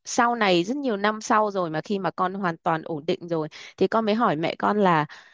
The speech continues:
à, tại sao hồi đấy mẹ lại bắt con đi về? Tại vì là bình thường, lúc đầu khi mà con nói là đầu mùa hè con nói là con không về nhà thì cũng không ai nói gì cả.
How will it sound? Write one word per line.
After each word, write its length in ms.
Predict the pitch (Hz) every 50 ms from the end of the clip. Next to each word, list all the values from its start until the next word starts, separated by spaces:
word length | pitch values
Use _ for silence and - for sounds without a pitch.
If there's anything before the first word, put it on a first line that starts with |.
| - _ _ _ _ _ _ _
à, 320 | - 180 165 165 156 151 - -
tại 180 | - 208 - -
sao 240 | - 277 262 262 247
hồi 160 | 247 196 185
đấy 160 | 170 160 165
mẹ 180 | 190 220 - 98
lại 100 | 160 -
bắt 160 | 202 262 -
con 160 | - 226 214
đi 120 | 208 208
về? 180 | 190 190 175 156
Tại 140 | - - -
vì 100 | 185 180
là 100 | 180 170
bình 240 | 165 170 170 165 165
thường, 360 | - 196 180 175 170 165 160 - _ _ _ _
lúc 140 | - 269 285
đầu 180 | 240 233 208 185
khi 140 | - 240 220
mà 120 | 220 202
con 200 | - - 208 202
nói 200 | 196 180 170 170
là 280 | 190 220 233 202 185 170
đầu 220 | 175 170 170 170
mùa 180 | 170 165 165 160
hè 160 | 165 170 156
con 160 | - 185 190
nói 140 | 190 170 175
là 60 | 190
con 140 | 202 202 202
không 200 | - - 208 214
về 180 | 185 185 175 165
nhà 220 | 165 165 156 160
thì 100 | - 190 -
cũng 120 | - -
không 180 | - 269 254 254
ai 140 | 247 240
nói 160 | 226 196 175 190
gì 120 | 214 233
cả. 200 | 190 175 131 -